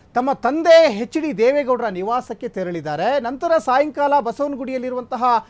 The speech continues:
ಕಾರಂಜಿ ಆಂಜನೇಯ ದೇವಸ್ಥಾನಕ್ಕೂ ಕೂಡ ಭೇಟಿಯನ್ನ ಕೊಟ್ರು. ಅದಾದ ನಂತರ ಅಲ್ಲಿ ಪೂಜೆಯನ್ನ ಸಲ್ಲಿಸಿದ್ರು. ಅದಾದ ನಂತರ ಬನಶಂಕರಿಯ ತಮ್ಮ ನಿವಾಸಕ್ಕೆ ಆಗಮಿಸಿ ಅಲ್ಲಿಯೂ ಸಹ ದೇವರ ಪ್ರಾರ್ಥನೆಯನ್ನ ಮಾಡಿದ್ರು. ಬಳಿಕ ಅಲ್ಲಿಂದ ನೇರವಾಗಿ ಮೈಸೂರಿನ ಚಾಮುಂಡಿ ಬೆಟ್ಟಕ್ಕೂ ಕೂಡ ಭೇಟಿಯನ್ನ ಕೊಟ್ರು.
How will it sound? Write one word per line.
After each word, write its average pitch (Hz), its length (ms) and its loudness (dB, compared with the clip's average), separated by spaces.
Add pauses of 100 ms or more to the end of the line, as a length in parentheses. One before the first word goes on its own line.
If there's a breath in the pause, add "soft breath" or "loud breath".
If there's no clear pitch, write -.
(200 soft breath)
ಕಾರಂಜಿ 302 460 6
ಆಂಜನೇಯ 254 520 2
ದೇವಸ್ಥಾನಕ್ಕೂ 226 600 -4
ಕೂಡ 214 200 -4
ಭೇಟಿಯನ್ನ 208 440 -4
ಕೊಟ್ರು. 208 500 -2
ಅದಾದ 196 260 2
ನಂತರ 202 300 -6
ಅಲ್ಲಿ 190 160 -4
ಪೂಜೆಯನ್ನ 226 460 -4
ಸಲ್ಲಿಸಿದ್ರು. 220 680 -4 (320 soft breath)
ಅದಾದ 285 240 4
ನಂತರ 302 300 -2
ಬನಶಂಕರಿಯ 320 800 -2 (120)
ತಮ್ಮ 262 160 -2
ನಿವಾಸಕ್ಕೆ 233 560 -2
ಆಗಮಿಸಿ 208 440 -4
ಅಲ್ಲಿಯೂ 269 460 -2
ಸಹ 269 260 -4
ದೇವರ 208 300 -4
ಪ್ರಾರ್ಥನೆಯನ್ನ 196 580 -6
ಮಾಡಿದ್ರು. 170 400 -8 (500 soft breath)
ಬಳಿಕ 339 280 4
ಅಲ್ಲಿಂದ 311 300 4
ನೇರವಾಗಿ 262 1000 6 (300 soft breath)
ಮೈಸೂರಿನ 302 500 0
ಚಾಮುಂಡಿ 269 420 0
ಬೆಟ್ಟಕ್ಕೂ 262 400 -2
ಕೂಡ 247 180 -4
ಭೇಟಿಯನ್ನ 208 640 -4
ಕೊಟ್ರು. 233 600 -10